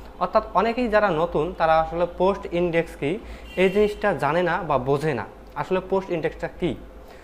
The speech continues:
তো ধরেন আমার একটা ওয়েবসাইট আছে, তো আপনি যে আপনার যে related, অর্থাৎ আপনার যে related keyword বা আপনার যে related আপনার content, সেগুলো যদি কেউ search করে, তো সেক্ষেত্রে Google থেকে কিভাবে আপনার, আহ, page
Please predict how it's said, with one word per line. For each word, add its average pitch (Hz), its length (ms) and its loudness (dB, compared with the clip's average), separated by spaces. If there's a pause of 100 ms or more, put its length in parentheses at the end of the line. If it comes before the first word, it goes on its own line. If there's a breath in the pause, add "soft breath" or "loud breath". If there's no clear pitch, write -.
(180 loud breath)
তো 151 80 -4
ধরেন 202 360 2 (220)
আমার 180 220 0
একটা 196 280 -2
ওয়েবসাইট 175 420 4
আছে, 110 240 -4 (320)
তো - 120 -6
আপনি 202 360 0
যে 220 240 2
আপনার 170 580 4
যে 180 140 2 (280)
related, 170 400 0 (360 loud breath)
অর্থাৎ 151 400 -2
আপনার 151 340 -2
যে 170 120 2
related 180 480 0 (180)
keyword 151 380 4 (120)
বা 139 80 4 (100)
আপনার 156 260 -4
যে 151 120 0 (100)
related 170 520 -2
আপনার 143 360 -4
content, 156 480 0 (380 loud breath)
সেগুলো 208 580 4
যদি 175 160 0
কেউ 175 180 2 (180)
search 175 180 2 (120)
করে, 160 280 2 (420 loud breath)
তো 156 100 2
সেক্ষেত্রে 196 540 -2 (180)
Google 190 400 4
থেকে 190 240 0 (100)
কিভাবে 185 340 0 (220)
আপনার, 160 300 -2
আহ, 139 320 -4 (160)
page 175 200 4